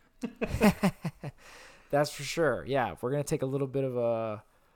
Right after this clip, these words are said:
Speaker 2: little bit of a break, short break, and, uh, and then we'll get going.
Speaker 1: I doubt you guys will miss a beat with us because we'll just keep on. We've pre-recorded so many of these things.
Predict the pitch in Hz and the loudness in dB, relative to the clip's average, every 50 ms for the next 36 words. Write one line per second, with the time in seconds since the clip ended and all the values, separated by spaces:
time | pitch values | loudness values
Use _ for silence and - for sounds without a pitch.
0 | - - _ - - 131 127 123 123 123 117 113 110 95 82 101 98 95 95 - | -20 -20 _ -6 -4 -2 -2 0 0 0 -2 -2 -4 -6 -6 -6 -6 -6 -6 -8
1 | - - 123 117 113 - - 101 98 90 92 - - _ _ _ _ _ _ _ | -8 -4 -4 -4 -4 -4 -8 -8 -8 -8 -10 -12 -16 _ _ _ _ _ _ _
2 | _ _ _ _ _ _ - 87 90 87 87 90 92 92 92 87 90 92 87 76 | _ _ _ _ _ _ -14 -12 -10 -10 -12 -12 -12 -12 -10 -10 -10 -10 -12 -12
3 | - - 90 90 90 87 90 95 95 - - 107 104 - 104 127 147 139 - - | -12 -12 -12 -12 -12 -10 -8 -10 -10 -8 -8 -8 -8 -6 -6 -8 -8 -8 -12 -16
4 | _ _ _ _ _ _ _ - 156 156 - 160 160 151 151 147 - 151 143 135 | _ _ _ _ _ _ _ 0 0 0 4 4 4 4 4 0 -2 -4 -6 -4
5 | 131 135 131 127 123 127 127 123 120 120 123 120 - 123 110 120 120 120 113 - | -2 -2 -2 -2 -2 -2 -4 -4 -4 -6 -8 -6 -8 -8 -8 -8 -8 -8 -8 -8
6 | 135 117 - - 113 117 107 - - - 127 117 - 113 107 104 - - 117 107 | -10 -12 -10 -8 -10 -10 -10 -10 -8 -8 -8 -6 -6 -6 -8 -8 -10 -12 -14 -12
7 | - 113 104 - - 120 - 110 104 104 98 - - 143 131 - - 123 - - | -12 -14 -16 -12 -12 -12 -10 -10 -12 -12 -14 -10 -8 -8 -8 -8 -10 -20 -20 -20
8 | - - - 135 123 113 - - 123 110 107 101 - 120 104 107 104 98 90 98 | -18 -10 -8 -6 -6 -6 -8 -6 -6 -6 -6 -8 -10 -10 -10 -10 -14 -14 -16 -16
9 | 107 - - 92 92 - - - | -18 -18 -18 -20 -20 -20 -20 -20